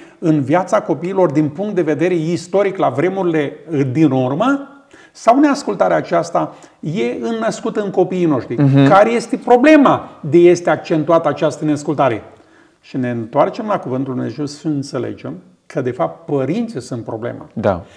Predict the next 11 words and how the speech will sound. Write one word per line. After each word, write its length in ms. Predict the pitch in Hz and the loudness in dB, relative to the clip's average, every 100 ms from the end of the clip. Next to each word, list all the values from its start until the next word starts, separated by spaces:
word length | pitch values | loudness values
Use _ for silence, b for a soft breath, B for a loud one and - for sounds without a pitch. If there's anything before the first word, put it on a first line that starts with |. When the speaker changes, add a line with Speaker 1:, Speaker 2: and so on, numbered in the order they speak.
| B B | B B
Speaker 1:
Și 140 | - | -12
problema 420 | 135 127 127 214 240 | -6 -2 -2 -2 -4
contemporană 880 | 214 180 165 135 135 139 185 175 135 | -4 -4 -4 -2 -2 0 -2 -4 -6
a 40 | |
vremurilor 640 | 120 135 160 190 190 175 143 | -6 -4 -2 0 0 0 0
noastre 340 | 151 151 160 | -2 -2 -4
de 60 | 151 | -4
astăzi, 460 | 151 160 135 - b b b b _ | -4 -6 -10 -12 b b b b _
eu 320 | 139 160 214 185 | -6 -6 -4 -6
unul 340 | 175 165 151 | -4 -4 -4
observ 520 | 143 131 - 175 143 | -6 -8 -4 -2 -2